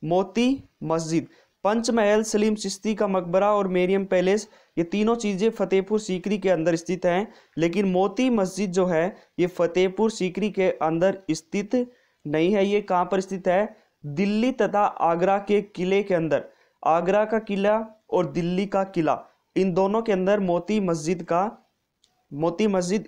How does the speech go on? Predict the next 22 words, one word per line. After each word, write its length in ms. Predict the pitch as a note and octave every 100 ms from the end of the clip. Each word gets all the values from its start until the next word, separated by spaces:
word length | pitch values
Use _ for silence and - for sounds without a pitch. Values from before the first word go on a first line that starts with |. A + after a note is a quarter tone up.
| E3
स्थित 300 | - F#3 F3
है। 160 | F3+ -
आगे 260 | E3 E3+ F3
बताएंगे 420 | E3 F3 F3+ G3
कि 140 | G3+
मोती 300 | F#3 E3+ F3 G3
मस्जिद 320 | E3 D#3+ E3+
का 120 | F3+
निर्माण 380 | E3+ D#3+ E3 G3
किसने 320 | G#3 F3+ E3
करवाया 220 | D#3 C#3+ C3
था। 220 | C3+ - _ _ _ _ _
चलिए 300 | - F3+ F3+
अगला 220 | - E3 F#3+
क्वेश्चन 280 | G3 G3+
देखते 240 | F#3 F3+ F#3+
हैं, 300 | F#3 G3+ - _ _ _ _ -
अकबर 440 | F3+ F3+ E3 A3 A#3
अपना 500 | - F#3+ F#3 G3 G#3
धार्मिक 460 | E3 D#3+ E3+ G#3 F#3+
विचार 360 | F3+ F3+ F3
विमर्श 480 | F3 E3+ F3 G3+ -